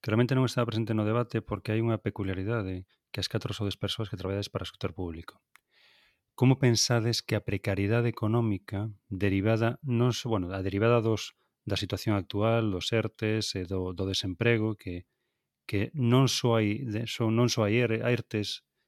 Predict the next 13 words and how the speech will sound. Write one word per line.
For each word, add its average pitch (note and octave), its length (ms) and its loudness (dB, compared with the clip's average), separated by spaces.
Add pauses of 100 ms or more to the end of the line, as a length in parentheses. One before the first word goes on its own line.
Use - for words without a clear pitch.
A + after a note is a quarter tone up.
senón G#2+ 240 -4
que G#2 80 -2
hai G2 80 -2
xente G2+ 240 -2
tamén G2 240 -2
que F#2 80 -10
quedou F2+ 240 -6
sen, E2 240 -12
sen F2 240 -8
emprego, A#2 480 0
xente G2 240 -4
que F2+ 80 -4
estaba F#2+ 320 -2